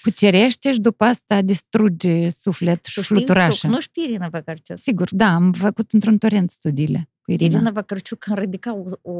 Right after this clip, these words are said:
Speaker 2: o sprânceană,
Speaker 1: <laughs> El
Speaker 2: Guz
Speaker 1: sfârșește, dar rolurile trebuie și invers.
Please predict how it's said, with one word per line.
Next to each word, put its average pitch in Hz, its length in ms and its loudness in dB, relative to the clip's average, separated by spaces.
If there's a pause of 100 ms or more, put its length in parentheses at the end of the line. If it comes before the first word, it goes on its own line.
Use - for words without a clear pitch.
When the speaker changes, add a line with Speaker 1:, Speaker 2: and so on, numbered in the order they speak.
(120)
Speaker 2:
o - 60 -10
sprânceană, 170 880 -4
Speaker 1:
<laughs> - 1800 0
El - 200 4
Speaker 2:
Guz 254 100 2
Speaker 1:
sfârșește, 302 800 0 (360)
dar 254 140 6
rolurile 302 380 6
trebuie 302 380 6
și 294 320 6
invers. 294 400 6